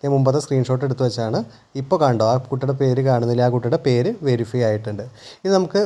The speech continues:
വേറൊരു കാര്യം, നോർമലായിട്ട് നമ്മൾ വെരിഫൈ ചെയ്യുന്നല്ലോ, അതും കൂടി നോക്കി നോക്കാം. അപ്പോൾ വേദിക രാകേഷ്, എൺപത്തഞ്ച് നാല് വെച്ച് തുടങ്ങുന്ന നമ്പറാണ്. ആ കുട്ടിയുടെ, ഏഹ്, നമ്പർ വെരിഫൈ ചെയ്യുന്നത് സിമ്പിളാണ്. ഇവിടെ വെരിഫൈ നം-, now എന്ന് പറഞ്ഞത് അമർത്തുക. നമ്മൾ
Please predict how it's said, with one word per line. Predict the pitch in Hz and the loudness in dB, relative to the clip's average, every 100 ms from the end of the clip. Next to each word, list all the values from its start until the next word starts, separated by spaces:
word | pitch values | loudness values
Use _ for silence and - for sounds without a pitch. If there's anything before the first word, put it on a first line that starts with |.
| 160 | 2
വേറൊരു | 165 180 190 160 | 2 4 2 2
കാര്യം, | 120 120 131 | 2 2 2
നോർമലായിട്ട് | 143 151 160 170 165 160 | 2 0 0 2 0 0
നമ്മൾ | 151 151 160 | 0 0 0
വെരിഫൈ | 131 120 127 | 0 0 -2
ചെയ്യുന്നല്ലോ, | 113 107 101 101 131 | -2 -4 -6 -6 -2
അതും | 139 170 | 2 2
കൂടി | 170 151 | 2 0
നോക്കി | 127 | 0
നോക്കാം. | 123 123 | -2 -2
അപ്പോൾ | 131 139 | 0 2
വേദിക | 143 147 151 151 | 2 2 2 2
രാകേഷ്, | 117 113 117 127 | 2 0 -2 -2
എൺപത്തഞ്ച് | 127 131 135 135 147 | 0 0 0 0 0
നാല് | 127 131 | 0 0
വെച്ച് | 123 | -2
തുടങ്ങുന്ന | 127 123 123 117 | -4 -2 -2 -2
നമ്പറാണ്. | 113 113 156 - - - 180 | -2 -2 -4 -6 -16 -4 0
ആ | 170 | 2
കുട്ടിയുടെ, | 143 170 214 - 147 | 2 2 0 -4 -2
ഏഹ്, | 139 139 | 0 2
നമ്പർ | 135 131 139 | 2 4 4
വെരിഫൈ | 127 113 127 | 2 0 -2
ചെയ്യുന്നത് | 113 110 113 | -2 -4 -6
സിമ്പിളാണ്. | 151 156 139 139 | -2 0 2 0
ഇവിടെ | 135 135 | 0 2
വെരിഫൈ | 127 127 139 135 | 0 0 0 2
നം-, | 131 127 151 139 | 0 -2 -4 0
now | 135 | 0
എന്ന് | 139 139 | 2 0
പറഞ്ഞത് | 123 135 131 | 2 0 0
അമർത്തുക. | 110 110 135 226 - - - - | -2 -2 -4 -4 -8 -20 -20 -14
നമ്മൾ | 147 | -4